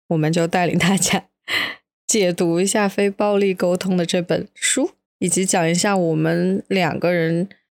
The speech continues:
可能之间平时会有的一些暴力沟通的一些案例吧，也尝试跟大家一起看一下，是不是有一些暴力沟通是有往非暴力沟通转向的一些可能性呢？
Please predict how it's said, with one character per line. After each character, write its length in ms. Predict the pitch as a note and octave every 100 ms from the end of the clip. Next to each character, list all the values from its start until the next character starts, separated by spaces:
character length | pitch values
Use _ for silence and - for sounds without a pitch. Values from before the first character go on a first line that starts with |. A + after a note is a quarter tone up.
| -
可 120 | D#3+
能 240 | D3 D#3+
之 180 | E3+ F3+
间 260 | G3 G3 G3
平 300 | - D#3 E3+
时 260 | - D#3+
会 280 | E3+ F#3+ F3
有 180 | E3+ D3+
的 120 | - D#3
一 160 | E3+
些 600 | E3+ - D#3 D3 C#3+ C3 - -
暴 160 | F3+
力 140 | E3 D#3+
沟 240 | - E3
通 200 | E3 E3
的 100 | D#3+
一 60 | E3
些 220 | - E3 -
案 260 | F3+ F3
例 160 | F3+ F#3+
吧， 140 | F3 - - _
也 160 | F3+
尝 240 | E3+ F#3 F3+
试 100 | G#3
跟 140 | G#3
大 100 | G3+
家 200 | G3+ G3+
一 120 | G#3+
起 540 | G#3+ - - - E3 - _ _
看 220 | - E4 D4+
一 120 | G3
下， 380 | F#3+ F#3+ F3+ G#3
是 220 | - C4
不 40 |
是 140 | B3 C4
有 180 | G3
一 60 | -
些 160 | - A3
暴 180 | A#3
力 140 | A#3 A3
沟 180 | A#3 A3+
通 280 | A#3+ A#3 - - _ _ -
是 220 | - C#4+
有 120 | A#3+
往 160 | A#3+ G3
非 220 | A#3 C4+
暴 160 | C4+
力 160 | B3+ A#3
沟 180 | A3+ A#3+
通 160 | B3
转 240 | B3 G3+ D#3
向 300 | E3+ A#3+ A3
的 100 | G3
一 60 |
些 160 | G#3 A3
可 140 | -
能 180 | E3+ D#3+
性 320 | F3+ - B3+
呢？ 200 | G3 G3+